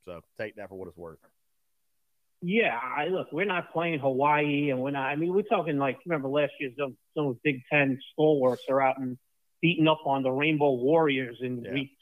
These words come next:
Speaker 2: two, and, you know, we gotta go, we gotta play Georgia, you know, uh, we gotta play Tennessee and Neyland. I mean, it's been,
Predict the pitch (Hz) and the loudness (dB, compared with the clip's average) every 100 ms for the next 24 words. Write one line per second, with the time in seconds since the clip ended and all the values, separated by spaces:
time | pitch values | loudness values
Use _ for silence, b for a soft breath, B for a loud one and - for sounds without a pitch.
0 | - 156 139 117 117 - _ _ _ 131 | 0 2 2 -2 -6 -12 _ _ _ -10
1 | 127 127 127 131 131 135 147 180 143 156 | -2 0 0 -2 -6 -4 0 2 2 0
2 | 143 - 151 165 135 123 147 131 - 143 | -2 -2 -2 0 0 -2 -4 -4 0 2
3 | 180 123 117 123 _ _ _ _ _ 135 | 2 0 -4 -6 _ _ _ _ _ -2
4 | 131 127 123 123 - 120 117 135 156 - | 2 4 4 2 -4 -6 -4 0 -2 -2
5 | 131 - 151 156 - 156 151 123 131 165 | -6 -4 -4 -4 -4 0 2 2 2 2
6 | 143 120 120 - 131 135 127 123 - 135 | 2 -2 -6 -10 -8 -6 -4 -6 -14 -20
7 | _ 123 120 | _ -8 -8